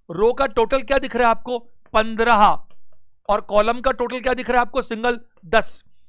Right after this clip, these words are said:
जब आप पन्द्रह को दस से मल्टीप्लाई करते हैं तो आप क्या उत्तर प्राप्त करेंगे? एक सौ पचास। तो यहां पर एक सौ पचास क्या आ रहे हैं? क्या आ रहे हैं एक सौ पचास?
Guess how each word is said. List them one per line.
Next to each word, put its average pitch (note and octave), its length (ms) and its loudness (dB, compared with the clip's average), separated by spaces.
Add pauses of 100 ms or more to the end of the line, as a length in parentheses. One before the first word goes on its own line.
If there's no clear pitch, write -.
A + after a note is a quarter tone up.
(160)
जब A3+ 200 -2
आप B3+ 160 0
पन्द्रह A#3 320 0
को C4 140 -6
दस A#3 200 -4
से B3+ 80 0
मल्टीप्लाई A#3 540 -2
करते A#3 460 -4
हैं G#3 240 -4 (380)
तो G#3+ 40 -2
आप G3+ 200 0
क्या A#3 120 0
उत्तर A#3+ 300 -2
प्राप्त G#3+ 320 -6
करेंगे? G3+ 380 -4 (320)
एक G#3 200 -6
सौ A3+ 200 -8 (100)
पचास। G3 600 -2 (460)
तो A3+ 80 0
यहां G3+ 240 0
पर B3+ 180 -2
एक A#3 140 -6
सौ B3 120 -6
पचास A3+ 420 -2
क्या C4 220 0
आ A#3+ 120 4
रहे A#3 160 0
हैं? B3 100 -8 (640)
क्या A3 100 6
आ A3 140 8
रहे C4 100 4
हैं C#4 80 0
एक - 60 -14
सौ C#4 120 -4
पचास? A#3 400 0